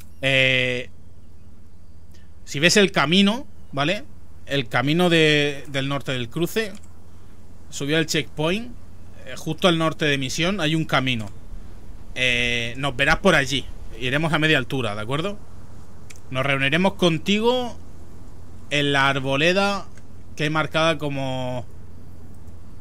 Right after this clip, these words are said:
como ciento veintisiete novecientos uno, que pone P R punto reunión, ¿vale?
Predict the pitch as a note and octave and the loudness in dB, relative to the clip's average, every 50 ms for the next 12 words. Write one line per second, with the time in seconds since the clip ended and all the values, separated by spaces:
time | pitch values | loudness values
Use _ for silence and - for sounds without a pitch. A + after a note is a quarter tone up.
0 | - - - C3+ C3 C3+ C3 B2+ B2+ B2+ B2+ B2+ B2+ B2+ B2+ B2 A#2+ D#3+ D#3+ D#3+ | -8 -8 -6 -6 -6 -4 -4 -4 -4 -4 -4 -4 -4 -4 -4 -2 0 0 0 2
1 | - F#3 F3 E3+ E3+ E3+ D#3+ D3 - - E3+ E3+ F3 - - F3+ F3 E3 D#3+ D#3+ | 4 4 4 4 4 2 0 -2 -2 0 2 2 0 2 2 4 4 6 6 6
2 | D#3+ D#3 D3+ D3+ C#3+ C#3+ C#3+ C#3 C3+ C3 C3 B2+ B2+ A2 D3 D3+ D3 - D3 C3+ | 6 4 4 4 4 4 2 2 0 0 -2 -4 -4 -2 -2 -2 0 0 -2 -2
3 | C#3 C#3 C3 A#2+ A2+ A#2 A2 A#2 C3 B2+ B2+ B2 A2+ - B2 A#2+ A#2 A#2 A2+ A#2 | -2 -2 -4 -4 -4 -4 -4 -2 -2 -2 -2 -2 -2 0 0 0 0 0 -2 -4
4 | A#2+ A#2+ G#2+ C3 A#2+ A#2+ A#2+ A#2 A2 G#2+ A#2 C3+ D#3 E3+ D#3+ | -4 -4 -4 -4 -4 -4 -4 -4 -4 -2 -2 -2 -2 -2 -4